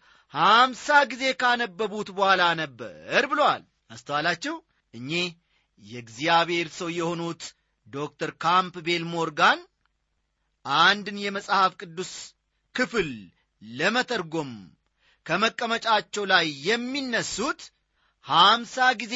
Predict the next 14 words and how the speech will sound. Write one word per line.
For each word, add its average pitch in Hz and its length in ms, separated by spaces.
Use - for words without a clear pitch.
መጽሐፉን 233 600
ካነበቡ 202 600
በኋላ 180 340
ነው 170 160
እንጂ 160 200
ከዚያች 190 680
ንቅንቅ 196 460
አይሉም 147 480
ነበር 107 680
ይባላል 269 500
በቅርብ 165 460
የሚያውቋቸው 165 800
ሰዎች 131 340
ሲናገሩ። 120 640